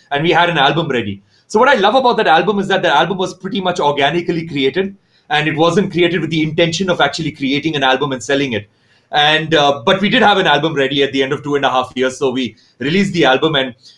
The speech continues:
we knew it was a special album, and the album, uh, hit, uh,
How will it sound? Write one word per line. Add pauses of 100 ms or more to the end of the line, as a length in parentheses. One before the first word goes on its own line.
(160)
we
knew
it
was
a
special
album,
and
the
album,
uh,
hit,
uh,